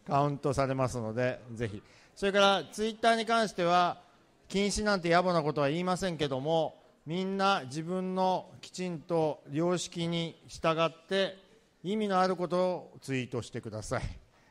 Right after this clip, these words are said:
単純になんかくだらない話とか、全く上げ足取るようなバカな話を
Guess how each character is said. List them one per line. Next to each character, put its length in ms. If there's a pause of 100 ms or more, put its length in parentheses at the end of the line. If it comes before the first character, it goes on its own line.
(180)
単 280
純 220
に 120
な 160
ん 40
か 380
く 100
だ 100
ら 100
な 80
い 40
話 300
と 100
か、 160
全 120
く 140
上 180
げ 100
足 140
取 140
る 60
よ 80
う 20
な 140
バ 220
カ 100
な 140
話 340
を 240